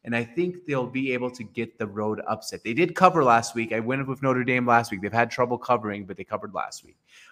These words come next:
West Virginia plus seventeen and a half at Oklahoma. Oklahoma has struggled so far this year, and West Virginia,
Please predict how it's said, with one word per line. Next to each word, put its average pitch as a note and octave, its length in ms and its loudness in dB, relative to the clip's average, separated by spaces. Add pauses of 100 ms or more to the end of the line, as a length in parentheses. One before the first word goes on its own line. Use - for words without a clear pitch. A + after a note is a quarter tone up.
West C#3+ 260 2
Virginia C3+ 420 0
plus C#3+ 300 0
seventeen B2 520 -2
and A2+ 100 -4
a G#2+ 40 -4
half G#2+ 280 2
at G2+ 100 -2
Oklahoma. B2 840 2 (380)
Oklahoma C3+ 720 2
has A#2 180 -2
struggled A#2+ 440 2
so A#2 180 -2
far A2+ 220 2
this A2 260 -6
year, A2 80 -4
and G#2+ 100 -4
West A2 240 -4
Virginia, A2 680 -4